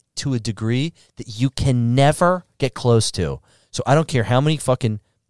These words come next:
training camps, early mornings, whatever you're doing, the extras, you just won't beat 'em.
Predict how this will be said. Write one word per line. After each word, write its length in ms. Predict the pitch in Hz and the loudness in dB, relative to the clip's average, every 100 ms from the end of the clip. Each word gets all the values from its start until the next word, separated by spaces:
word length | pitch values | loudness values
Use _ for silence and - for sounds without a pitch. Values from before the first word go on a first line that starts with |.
| _ - | _ 0
training 340 | 139 123 120 | 2 4 2
camps, 340 | - 113 104 - | -2 -4 -4 -2
early 280 | 117 117 117 | 0 2 2
mornings, 480 | 110 110 107 104 | 4 4 2 0
whatever 260 | 107 107 123 | 2 2 2
you're 120 | 123 | 0
doing, 240 | 110 107 104 | 0 2 2
the 120 | 101 | 2
extras, 420 | 110 - 117 104 - - - _ | 0 -2 -4 -6 -8 -20 -20 _
you 140 | - 139 | -2 2
just 160 | 151 143 | 2 2
won't 180 | 139 | 0
beat 180 | 135 190 | 0 -2
'em. 100 | 104 | -4